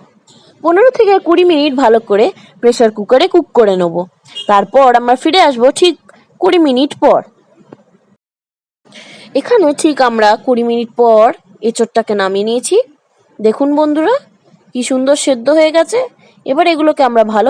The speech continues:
করে মেখে নেব। চলুন বন্ধুরা, আমরা এবার চলে যাই নেক্সট স্টেপে।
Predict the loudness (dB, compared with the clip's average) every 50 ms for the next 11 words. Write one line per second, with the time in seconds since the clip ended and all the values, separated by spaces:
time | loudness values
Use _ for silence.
0 | 0 0 -2 -2 -2 -2 -2 -4 -4 -4 -6 -6 -6 -6 -8 -8 -10 -14 -16 _
1 | _ _ _ _ _ _ _ -4 -2 0 2 2 2 2 2 0 0 0 -2 0
2 | 0 0 -2 0 0 0 0 0 0 -2 0 -2 0 0 2 2 2 2 2 0
3 | -2 -2 -6 -2 -2 -2 0 0 -4